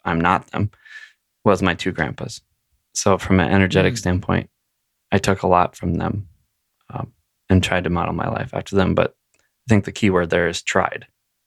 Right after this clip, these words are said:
Speaker 2: Yeah. Well, right, because we are all individuals. And so we can look at someone else and say, "I admire those characteristics," or, "I don't care for those characteristics and I'm going to be something different."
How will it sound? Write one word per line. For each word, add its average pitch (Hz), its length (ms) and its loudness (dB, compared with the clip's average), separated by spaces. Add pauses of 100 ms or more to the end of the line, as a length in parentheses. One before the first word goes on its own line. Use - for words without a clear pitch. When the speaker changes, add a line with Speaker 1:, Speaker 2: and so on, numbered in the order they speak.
(920)
Speaker 2:
Yeah. 135 240 -4 (1120)
Well, 262 260 2 (200)
right, 175 340 0
because 151 300 -6
we 160 80 -2
are 131 220 0
all 127 180 0
individuals. 139 800 0 (120)
And 143 200 -4
so 131 460 -4 (140)
we 160 120 -4
can 131 340 -10
look 190 220 0
at - 120 -8
someone 135 320 -4
else 127 280 -2
and 135 140 -6
say, 131 180 -2
"I 139 260 -2
admire 135 440 0
those 127 240 -4
characteristics," 139 960 -6
or, 139 340 0
"I 131 340 -2 (600)
don't 175 280 2
care 135 200 0
for 143 140 -12
those 131 280 -6
characteristics 135 760 -4
and 131 100 -6
I'm 131 120 -6
going 127 300 -4
to 143 140 -12
be 139 280 -10
something 123 420 -6
different." 170 520 -2